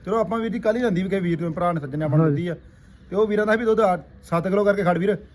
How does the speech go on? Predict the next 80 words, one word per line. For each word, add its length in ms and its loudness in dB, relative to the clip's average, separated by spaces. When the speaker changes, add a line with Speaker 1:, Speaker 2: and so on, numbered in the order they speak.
Speaker 1:
ਦੁੱਧ 140 -2
ਉਹਦਾ 240 2
ਵੀਰ 160 2
ਅੱਠ 100 0
ਕਿਲੋ 140 -4
ਤੋਂ 80 -2
ਬਾਹਰ 240 0
ਹੋਊਗਾ। 240 -6
ਦੁੱਧ 140 -4
Speaker 2:
ਠੀਕ। 80 4
Speaker 1:
ਨੌ 160 2
ਕਿਲੋ 140 -2
ਪੱਕਾ 260 0
ਹੈਗਾ 140 0
ਵੀਰ 140 -4
ਜੀ। 180 -4
Speaker 2:
ਠੀਕ 280 4
ਆ। 180 2
Speaker 1:
ਲੋ, 100 0
ਵੀਰ 180 0
ਨੇ 80 2
ਆਪਾਂ 140 0
ਨੂੰ 80 -4
ਰੁਪਈਏ 220 -4
ਦਾ 80 0
ਝੂਠ 180 -2
ਨਹੀਂ 120 0
ਮਾਰਿਆ। 360 -2
Speaker 2:
ਠੀਕ 280 2
ਆ 40 0
ਜੀ। 160 -2
Speaker 1:
ਆਪਣੀ 200 0
Speaker 2:
ਬ- 40 0
Speaker 1:
ਪਹਿਲੀ 200 -2
ਵੀਡੀਓ 180 -2
ਤੇ 60 2
ਵੇਖੀ 240 0
ਆ 40 2
ਨਾ 80 0
ਵੀਰ 160 0
ਨੇ, 100 -4
ਵੀਰ 140 -4
ਨੇ 80 -2
ਫੋਨ 200 -2
ਕੀਤਾ 200 0
ਆਪਣਾ, 180 0
"ਵੀਰ 140 -6
ਜੀ, 80 -6
ਮੇਰੇ 100 -2
ਕੋਲ 140 -6
ਗਾਂ 180 -2
ਹੈਗੀ, 180 -4
ਮੈਂ 100 -6
ਤੁਹਾਨੂੰ 220 -4
ਦੇਣੀ 260 -6
ਆ।" 80 -10
Speaker 2:
ਠੀਕ 260 4
ਆ। 140 0
Speaker 1:
ਤੇ 60 -16
ਚਲੋ, 160 0
ਆਪਾਂ 300 2
ਉਹ 60 -4
ਕੋਲ 100 -4
ਵੀਰ 140 -2
ਨਾਲ 100 0
ਮਾਣ 220 0
ਕੋ 120 -2
ਗਏ, 120 -2
ਮਾਣ 260 0
ਨਾਲ 120 -2
ਗਏ, 120 -2
ਚਾਹ 220 0
ਪਾਣੀ 160 -4
ਪੂਰੀ 220 -8
ਸੇਵਾ 220 -2
ਕੀਤੀ 200 -8
ਉਹਨੇ 120 -4
ਆਪਣੀ 160 -6
ਵੀਰ 160 -12
ਨੇ। 100 -12